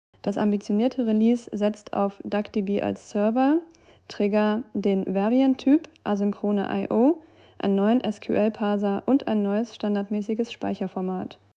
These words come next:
Der Servermodus baut auf der Quark-Erweiterung auf, die ab V zwei Punkt null stabil ist. Jeder dacdb-Prozess kann seine Datenbanken über das Netzwerk bereitstellen.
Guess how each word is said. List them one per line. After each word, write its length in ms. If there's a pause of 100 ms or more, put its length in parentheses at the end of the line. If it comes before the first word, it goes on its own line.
(160)
Der 120
Servermodus 640
baut 260
auf 140
der 120
Quark-Erweiterung 800
auf, 300 (540)
die 120
ab 160
V 220
zwei 240
Punkt 260
null 200
stabil 380
ist. 380 (460)
Jeder 240
dacdb-Prozess 960
kann 220
seine 240
Datenbanken 760
über 140
das 160
Netzwerk 400
bereitstellen. 720